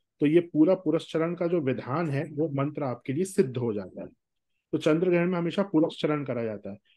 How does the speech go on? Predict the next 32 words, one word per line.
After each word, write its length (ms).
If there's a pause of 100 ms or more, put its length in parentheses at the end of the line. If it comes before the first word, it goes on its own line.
(120)
लेकिन 220
अगर 180
आपने, 420
आपको 400
गुरु 300
के 160
द्वारा 400
कोई 300
मंत्र 360
नहीं 360
दिया 260
गया 240
है 180 (600)
और 140
सूर्य 420
ग्रहण 320
पे 120
आपने 340
उस 200
मंत्र 300
का 100
जप 220
नहीं 260
करा 240
है, 160 (360)
तो 80
चंद्र 440
ग्रहण 380
पे 80
जब 200
आप 180
उस 140